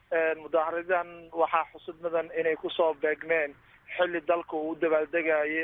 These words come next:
een, konton iyo siddeed guuradii ka soo wareegtay ee markay xornimada qaateen.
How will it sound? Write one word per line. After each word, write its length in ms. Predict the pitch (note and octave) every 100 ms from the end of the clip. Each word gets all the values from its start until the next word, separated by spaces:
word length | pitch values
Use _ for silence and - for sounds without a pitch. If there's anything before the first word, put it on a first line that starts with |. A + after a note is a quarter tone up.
| C#3+ C#3+
een, 80 | D3
konton 300 | D#3+ D#3 D3+
iyo 120 | D3 D#3+
siddeed 240 | D3+ D3+ -
guuradii 460 | D#3+ F3 E3 E3+ E3
ka 120 | D#3
soo 200 | - D#3+
wareegtay 420 | D#3 D3+ - D#3
ee 40 | D3
markay 340 | D#3 D#3 E3 D3
xornimada 400 | D3+ D#3 D#3+ D3+
qaateen. 480 | C#3+ C#3+ F3 F#3+